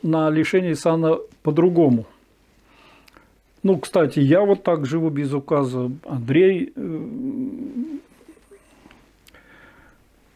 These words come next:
дьякон Кураев <laughs> живет так без указа. Так что ничего страшного и не это. Но давайте посмотрим вообще на сан,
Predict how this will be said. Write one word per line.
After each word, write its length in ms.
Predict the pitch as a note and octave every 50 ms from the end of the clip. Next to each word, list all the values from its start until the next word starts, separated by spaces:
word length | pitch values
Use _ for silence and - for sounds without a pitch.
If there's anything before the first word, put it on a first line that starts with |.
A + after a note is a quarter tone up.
| _ _ _ _ -
дьякон 640 | - B2+ B2 C3 D3 F3 E3+ D3+ C3+ - D3+ A#2+ G#2+ - - - - - - -
Кураев 580 | - - E3 E3 E3+ E3 D#3 D3 C#3+ C#3 - - G3 -
<laughs> 80 | F3+
живет 500 | F#3+ F#3+ C#3 C#3 D#3+ D#3 D3+ D3+ C3 -
так 200 | - C#3+ C3 - -
без 280 | - D#3 D3 D3 C#3+ C3
указа. 500 | D#3 C#3+ - E3+ D3+ C#3+ B2 A2 A#2 A#2+ - - F#3+ G3+ A3 A3 G3 - _
Так 200 | - D3 C#3+ C3+
что 240 | - - - D#3 D3+
ничего 600 | C#3+ C#3 F#3+ F#3+ F#3 D3+ D3+ D#3 - - E3+ D3
страшного 580 | - - F3 F3+ F#3 E3+ E3+ - D3 C#3 C3+ C3
и 60 | C3
не 100 | C#3+ D3
это. 260 | C3+ B2+ - - - _ - - - - - - - - -
Но 100 | D#3 D#3+
давайте 340 | E3 G3+ G#3 A3+ A3 - -
посмотрим 540 | - F#3+ E3 - G3+ G3+ G3+ F3 F#3+ F#3+ F3
вообще 400 | F3+ F#3+ F#3 - - - F#3+ D#3
на 180 | C#3 C#3+ C#3
сан, 400 | C3+ - - A3 A3 A3+ G3+ E3